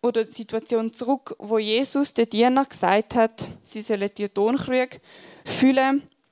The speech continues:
und es bricht die neue Zeit an, wie die jüdischen Waschungen nicht mehr durchgeführt werden müssen. Die neue Zeit, die anbricht.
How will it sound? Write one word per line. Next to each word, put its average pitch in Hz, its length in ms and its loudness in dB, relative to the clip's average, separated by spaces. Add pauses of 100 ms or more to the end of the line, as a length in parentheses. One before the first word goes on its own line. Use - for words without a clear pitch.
(120)
und 233 160 0
es 233 160 -2
bricht - 500 -6 (360)
die 226 80 -4
neue 220 280 0
Zeit 240 320 -10
an, 240 120 -2
wie 220 100 -4
die 202 360 -8
jüdischen 220 520 -8
Waschungen 202 640 -4
nicht 214 160 -2
mehr 220 200 0 (120)
durchgeführt - 640 -4
werden - 380 -2
müssen. 247 80 -4 (1400)
Die 220 160 0
neue 220 320 2
Zeit, 226 300 -12
die 208 40 -2
anbricht. - 680 -6